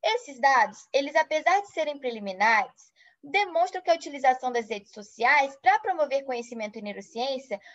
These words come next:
pode atrair a atenção de diversas pessoas, de um público em geral. E dessa forma, nós podemos concluir que os projetos de extensão universitária, eles têm um importante papel não só em atividades presenciais,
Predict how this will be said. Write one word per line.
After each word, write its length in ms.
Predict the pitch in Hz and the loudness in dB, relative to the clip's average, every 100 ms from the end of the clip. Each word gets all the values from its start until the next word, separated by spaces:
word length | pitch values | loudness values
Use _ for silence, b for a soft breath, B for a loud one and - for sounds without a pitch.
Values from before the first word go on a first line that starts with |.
| B - | B 2
pode 200 | 330 370 | 2 2
atrair 340 | 381 359 359 | -2 0 -2
a 60 | 359 | -2
atenção 600 | 339 294 - 320 285 - | -2 -2 -2 0 0 -4
de 240 | 247 311 | -20 -18
diversas 600 | 311 370 381 320 381 392 | -12 -6 2 2 2 -4
pessoas, 760 | - 403 - 311 277 214 226 _ b b | -8 -8 4 6 6 4 -4 _ b b
de 80 | 349 | -10
um 160 | 349 | -10
público 560 | 349 330 359 262 247 - | -6 -6 -4 -6 -10 -6
em 200 | 285 349 | -4 -4
geral. 500 | 427 494 415 202 - _ _ _ | -2 0 2 2 0 _ _ _
E 80 | 294 | 0
dessa 340 | 285 277 247 240 | 0 2 0 0
forma, 420 | 302 311 302 254 | 4 4 4 -2
nós 180 | 277 277 | -4 -4
podemos 420 | 285 269 269 277 | -6 -6 -10 -10
concluir 400 | 254 247 254 247 | -12 -6 -6 -6
que 60 | 254 | -16
os 100 | _ | _
projetos 480 | 240 233 277 302 | -4 2 0 0
de 100 | 302 | -16
extensão 440 | 269 - 233 - 226 | -14 -6 -6 -4 -8
universitária, 800 | 214 202 202 _ - 277 262 214 b b b | -8 -12 -14 _ 0 2 2 0 b b b
eles 240 | 302 330 - | -6 -6 -2
têm 180 | 330 | -2
um 60 | 330 | -2
importante 680 | 320 330 320 - 349 403 - | -8 -6 -6 0 0 0 0
papel 560 | 254 254 311 285 269 | 0 4 4 4 2
não 220 | 311 453 | -4 -4
só 180 | 554 466 | -2 0
em 100 | 359 | 2
atividades 440 | 359 320 302 302 294 | 0 -2 2 2 0
presenciais, 760 | 311 302 330 - 403 240 226 | -10 -8 -8 -2 0 0 -2